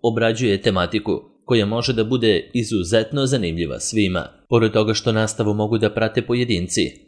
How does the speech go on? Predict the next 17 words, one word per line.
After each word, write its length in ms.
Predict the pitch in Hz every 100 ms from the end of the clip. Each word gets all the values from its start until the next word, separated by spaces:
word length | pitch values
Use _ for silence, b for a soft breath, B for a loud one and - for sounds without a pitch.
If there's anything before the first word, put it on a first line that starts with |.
| -
Obrazovni 540 | 117 120 120 123 120
centar 380 | 113 123 123 107
Akademije 520 | 98 110 107 107 82
Oxford 420 | 73 - - 110 101 -
isto 260 | 120 -
tako 280 | 110 113 -
može 400 | 107 113 110 98 - - _
predviđeni 540 | 101 95 95 107 113 113
nastavni 540 | 113 107 123 113 107
program 440 | 110 107 113 101 -
maksimalno 680 | 101 107 - - 127 113 98
prilagoditi 840 | 104 98 95 78 95 98 90 -
i 100 | 120
zahtevima 680 | 107 110 - 127 117 110 98 -
zaposlenih 720 | 104 98 - 104 117 110 -
nekog 320 | 92 87 98 92
preduzeća, 600 | 110 117 110 85 -